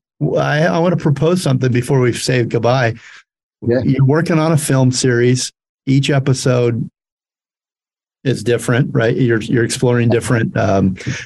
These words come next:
Speaker 1: different topics, different, um, different angles of, of the, the wild kingdom that you live among. Um,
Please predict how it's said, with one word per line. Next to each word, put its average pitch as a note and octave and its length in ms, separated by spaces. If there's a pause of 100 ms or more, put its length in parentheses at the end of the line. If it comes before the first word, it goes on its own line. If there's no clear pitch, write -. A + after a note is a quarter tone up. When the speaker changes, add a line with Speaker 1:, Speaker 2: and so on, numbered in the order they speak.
(120)
Speaker 1:
different A#2+ 280
topics, A#2+ 400
different, A2+ 460 (460)
um, F#2+ 540 (840)
different A#2 280
angles A2+ 360
of, F#2+ 280
of G2+ 240
the, G2 340
the G#2 120
wild G#2 420
kingdom A2 440
that G2+ 200
you A2+ 100
live G#2+ 200
among. A2 400 (520)
Um, A#2 480